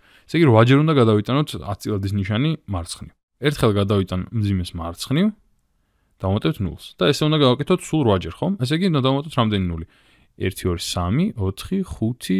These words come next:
ექვსი და შვიდი. შვიდი ნული დავუმატეთ აქ. და წერტილი. და თვალსაჩინო რომ იყოს, წერტილი შემდეგაც ნულს წერთ ხოლმე. ესე იგი,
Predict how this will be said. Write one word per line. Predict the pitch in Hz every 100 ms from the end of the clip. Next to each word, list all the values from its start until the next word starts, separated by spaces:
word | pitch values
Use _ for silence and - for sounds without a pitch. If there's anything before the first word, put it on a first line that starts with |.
| 170
ექვსი | 135 - -
და | 170
შვიდი. | 190 - - 151 90 - _ _ _ _
შვიდი | - 123 156
ნული | 123
დავუმატეთ | 117 82 90 -
აქ. | - - _ _ _ _
და | 208
წერტილი. | 196 101 92 - - _ _ _ _ -
და | - 196 214 -
თვალსაჩინო | - 131 135 - 110
რომ | 104 104
იყოს, | 123 180
წერტილი | - 110 113 107
შემდეგაც | 107 117 160
ნულს | - 113 131
წერთ | - 87
ხოლმე. | - - - _ _ _ _ -
ესე | 220
იგი, | 196